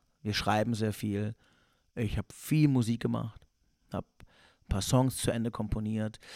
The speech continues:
Hab diese ganze Woche sehr genossen. War in Venedig. War am Strand. Hat gut getan. Ich mag so, so kreative Auszeiten, wo man sich wirklich auf so die,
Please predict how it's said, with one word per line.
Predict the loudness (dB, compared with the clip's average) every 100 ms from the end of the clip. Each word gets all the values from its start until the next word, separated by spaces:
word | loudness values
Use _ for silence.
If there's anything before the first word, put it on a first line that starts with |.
| -6
Hab | -4
diese | 2 2 2
ganze | 0 0 0
Woche | 2 2
sehr | 2 2
genossen. | 2 0 0 0 0
War | 0 0
in | 0
Venedig. | 2 2 2 0 -2 -6 -20 _ _ _ -20 _ -12
War | -10
am | -10
Strand. | -10 -8 -6 -8 -10 -14 _ _ _ _ _ -10
Hat | -10
gut | -8 -12
getan. | -12 -12 -14 -18 _ -20 _ _ -16
Ich | -6
mag | -4 -4
so, | -4 -4 -6 -8
so | -10
kreative | -6 -2 -2 -2 -6 -6 -4
Auszeiten, | -6 -6 -4 -4 -4 -6 -10 -10 -20 -20 -8
wo | -4
man | -2 -2 -2 -4 -4 -8 _ -10
sich | -4
wirklich | -2 -2 -4
auf | -6 -6
so | -6 -6
die, | -2 -4